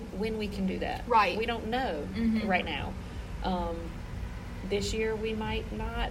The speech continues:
Speaker 1: get to, I don't know, <laughs> eat
Speaker 2: Yeah.
Speaker 1: dinner at home.
Speaker 2: Fill in the blank.
Speaker 1: <laughs> Whatever. But we're gonna get there. Um, and I think that's, that's what I want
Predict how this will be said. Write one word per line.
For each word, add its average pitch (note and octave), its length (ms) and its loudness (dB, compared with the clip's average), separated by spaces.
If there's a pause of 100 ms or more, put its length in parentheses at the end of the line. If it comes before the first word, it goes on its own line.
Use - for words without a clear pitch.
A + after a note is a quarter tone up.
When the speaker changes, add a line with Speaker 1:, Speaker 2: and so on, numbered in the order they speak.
(800)
Speaker 1:
get - 220 0
to, F3 300 2 (1200)
I G#3+ 80 -2
don't G3 160 0
know, F3 260 2 (540)
<laughs> - 520 -2
eat C4 180 4
Speaker 2:
Yeah. C4+ 160 6
Speaker 1:
dinner A3 180 8
at - 260 4 (100)
home. - 320 10 (260)
Speaker 2:
Fill F#4+ 140 8
in B3+ 80 10
the G#3+ 80 4
blank. G3 260 6
Speaker 1:
<laughs> - 180 8
Whatever. A#4+ 520 10 (680)
But C4+ 160 6
we're D4 100 6
gonna B3+ 160 2
get C#4+ 240 2
there. F3 340 -2 (180)
Um, F#3+ 300 0 (160)
and A3+ 100 0
I A3+ 40 -2
think C4 240 0
that's, A3 200 -2 (220)
that's G#3+ 160 -4
what G#3 140 -2
I F#3+ 40 2
want F3+ 280 -2